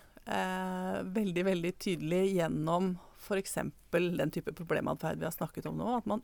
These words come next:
unngår følelser i veldig stor grad. Det fungerer jo veldig frapperende for mange at man liksom kutter bort eller,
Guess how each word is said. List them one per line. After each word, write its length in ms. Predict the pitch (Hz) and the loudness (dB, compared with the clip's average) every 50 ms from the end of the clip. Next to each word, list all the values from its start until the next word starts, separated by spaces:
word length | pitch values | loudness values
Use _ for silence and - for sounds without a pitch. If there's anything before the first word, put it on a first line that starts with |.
| - - | -6 -6
unngår 520 | 165 160 156 156 160 160 160 160 180 190 202 | -4 -2 -2 -2 -4 -4 -4 -2 -2 -2 -2
følelser 420 | - - 185 156 147 - - 185 185 | 0 0 -2 0 -2 -4 -6 -4 -4
i 60 | 185 | -4
veldig 340 | 185 202 214 202 180 185 - | -2 -2 -2 -2 -2 -4 -4
stor 220 | - - 190 185 | -4 -2 -2 0
grad. 300 | 190 185 175 185 247 320 370 294 | 0 0 0 2 2 2 2 2
Det 160 | 247 233 220 | 2 2 0
fungerer 500 | - - 220 226 214 208 190 - - 160 175 | -2 -2 0 0 2 2 0 0 0 0 0
jo 180 | 202 226 247 220 | 2 2 2 2
veldig 240 | 220 190 165 165 | 2 2 0 0
frapperende 580 | - 196 202 - 185 165 165 170 170 180 240 370 - - - - - - - - - | 0 0 0 0 0 0 0 0 0 0 0 0 -2 -6 -20 -18 -18 -18 -18 -14 -6
for 180 | - 226 214 | -2 -2 0
mange 260 | 208 214 196 170 165 196 233 | 2 2 2 0 0 0 -2
at 140 | 226 - - | -2 -4 -4
man 140 | 202 196 196 | -4 -4 -4
liksom 380 | 190 - - 170 165 185 190 - - | -4 -4 -2 -2 -2 -2 -4 -6 -6
kutter 320 | - - 208 - - 139 - | -4 -4 -4 -4 -4 -6 -4
bort 300 | 135 165 202 - - - - | -2 -2 -4 -4 -4 -2 0
eller, 400 | 160 151 151 156 170 180 202 | 0 2 2 4 4 4 4